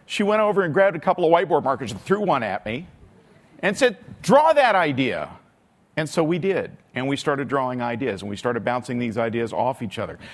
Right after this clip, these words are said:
Other people kind of wandered in and out, and within a couple of hours, we had this wall covered. From the floor to as high as we could reach,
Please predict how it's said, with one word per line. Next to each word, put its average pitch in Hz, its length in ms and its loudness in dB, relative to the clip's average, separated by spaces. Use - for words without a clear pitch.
Other 170 220 2
people 151 280 0
kind 131 220 -4
of 127 80 -2
wandered 127 420 0
in 120 140 -2
and 113 100 -4
out, 120 300 -2
and 147 120 -2
within 160 240 0
a 160 60 -4
couple 175 280 -2
of 165 60 0
hours, 165 460 0
we 202 200 2
had 160 300 4
this 156 200 -4
wall 135 520 2
covered. 113 400 -2
From 151 200 0
the 139 80 0
floor 175 540 0
to 143 160 0
as 120 100 -2
high 160 180 2
as 151 100 -6
we 147 120 0
could - 120 -4
reach, 104 380 -6